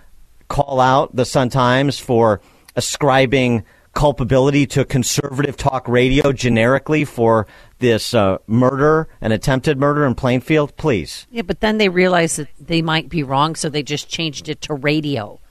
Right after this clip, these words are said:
Speaker 1: They
Speaker 2: When they
Speaker 1: didn't change
Speaker 2: change a headline, that's a big deal to me. Not, I mean,
Speaker 1: Yeah,
Speaker 2: you know, to you, but
Speaker 1: okay.
Speaker 2: it is.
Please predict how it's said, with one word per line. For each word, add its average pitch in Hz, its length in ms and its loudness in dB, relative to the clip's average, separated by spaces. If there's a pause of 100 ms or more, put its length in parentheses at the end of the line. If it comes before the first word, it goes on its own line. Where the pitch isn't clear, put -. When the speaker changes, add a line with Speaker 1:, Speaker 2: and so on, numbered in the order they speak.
(100)
Speaker 1:
They - 160 -4
Speaker 2:
When 147 60 4
they 226 80 2
Speaker 1:
didn't - 80 -4
change 226 280 2
Speaker 2:
change - 20 4
a 220 120 4
headline, 190 460 0
that's 165 260 -4
a 139 100 -10
big 147 280 -12
deal 143 200 -6
to - 160 -14
me. 123 300 -14
Not, 127 200 -12
I 139 40 -10
mean, - 100 0
Speaker 1:
Yeah, 165 120 2
Speaker 2:
you 139 80 -4
know, 131 40 -8
to - 140 -14
you, - 80 -6
but 98 100 -2
Speaker 1:
okay. - 140 -8
Speaker 2:
it - 80 -8
is. 113 200 -18